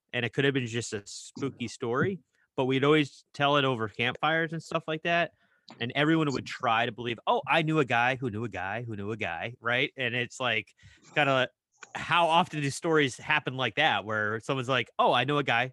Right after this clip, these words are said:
who know a guy." And then it kept going, and you're, you're probably just like, "Wow, that's pretty far out there, but sure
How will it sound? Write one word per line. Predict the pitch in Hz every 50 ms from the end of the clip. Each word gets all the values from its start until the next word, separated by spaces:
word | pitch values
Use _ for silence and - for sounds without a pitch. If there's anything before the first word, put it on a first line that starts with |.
| - _
who | 143
know | 131 127 131
a | 135
guy." | 113 95 95 110 - _ _ _ _ _ _ _ _ _ -
And | 135 135
then | 139 135
it |
kept | - - 139 107 -
going, | 135 135 151 156 135 120 113
and | 113 107
you're, | 110 110 110 110
you're | 110 107 117 117 113 107
probably | - 123 120 113 120
just | 110 110 - -
like, | 123 110 104 - -
"Wow, | 117 127 117 113 110 107
that's | 104 104 104 - - -
pretty | _ - - 107
far | - - 123 110 98 98
out | 104 113 117 -
there, | - 104 95
but | 90 87 95 95 -
sure | - - 226 214 135 87 87